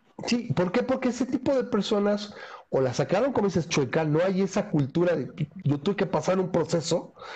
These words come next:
y tengo que respetar ese proceso", ¿no? Pues no obtuve el arma, ¿sí? O simplemente la saqué chueca, ¿sí?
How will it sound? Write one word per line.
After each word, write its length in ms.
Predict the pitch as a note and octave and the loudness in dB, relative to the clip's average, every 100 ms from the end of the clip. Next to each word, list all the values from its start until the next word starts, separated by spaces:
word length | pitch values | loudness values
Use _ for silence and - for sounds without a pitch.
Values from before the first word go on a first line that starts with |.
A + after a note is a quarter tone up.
| - - | -14 -4
y 80 | C#3+ | 0
tengo 240 | F#3+ G3 | 2 2
que 100 | G#3+ | 2
respetar 520 | F#3+ - E3 - F#3 | 0 2 0 2 0
ese 160 | G3 G3 | 2 0
proceso", 480 | F#3 F3 B3 F3+ D#3+ | 0 2 2 2 2
¿no? 80 | |
Pues 120 | F3 C#3+ | 2 2
no 100 | D3 | 2
obtuve 420 | D3+ C#3+ D#3+ D#3 | 2 2 2 4
el 100 | E3+ | 4
arma, 320 | D#3 B2+ D3+ - - - - - - | 2 2 -2 -4 -18 -18 -18 -18 -14
¿sí? 320 | - F#3 - - F#3 - - - F#3 | 0 0 0 -4 -10 -8 -8 -6 -4
O 80 | - | -2
simplemente 480 | C#3 D#3+ G3+ F3+ F3+ | 0 2 2 2 0
la 60 | F3 | 0
saqué 260 | - F#3 | 0 -2
chueca, 300 | - C4+ - - - - - - - - - - - B2+ | -2 -2 -4 -4 -6 -4 -8 -8 -14 -14 -14 -10 -2 0
¿sí? 200 | - G#3+ | 0 -2